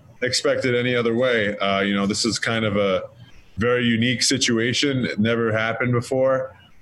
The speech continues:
Um, so <laughs> the more and more that I look at it, the more and more I'm like, "Oh, wow, you know, we're gonna have to be in our rooms for this extended period of time, or we're not gonna be able to do this." But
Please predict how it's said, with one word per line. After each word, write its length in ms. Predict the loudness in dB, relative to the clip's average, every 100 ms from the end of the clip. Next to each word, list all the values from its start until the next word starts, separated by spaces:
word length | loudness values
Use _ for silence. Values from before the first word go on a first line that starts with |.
| -12 -4
Um, 720 | -2 0 0 0 2 0 -2 -8 -20 -20 -20 -16
so 600 | -4 -2 2 2 2 0 -2
<laughs> 240 | -4 -2
the 320 | -2 -2 0 0 0
more 140 | 0
and 120 | 0
more 220 | 0 0 0
that 100 | 2
I 100 | 2
look 260 | 0 0
at 160 | 0 0
it, 160 | -2 -6 -18 -20 -14 -2
the 80 |
more 200 | 0 0
and 80 | 0
more 100 | 0
I'm 100 | 0
like, 160 | 0 2
"Oh, 340 | 2 2 2
wow, 580 | 2 2 2 0 -2 -4
you 120 | -2 0
know, 180 | 0
we're 180 | 0 0
gonna 180 | 0 0
have 200 | 0 -2
to 80 | -2
be 160 | 0 0
in 80 |
our 160 | 0 0
rooms 520 | 2 2 2 0 -2
for 220 | -4 -2 0
this 300 | 0 -2 -2 -2 0
extended 640 | -2 -2 0 0 0 -2
period 300 | -2 0 0
of 100 | -2
time, 420 | -2 -2 -2 0
or 240 | 0 -2 -6 -8
we're 80 | -4
not 160 | -2 -2
gonna 120 | 0
be 100 | 2
able 180 | 0 0
to 120 | 0
do 180 | 0 2
this." 340 | 2 0 -2 -2
But 380 | 0 0 -4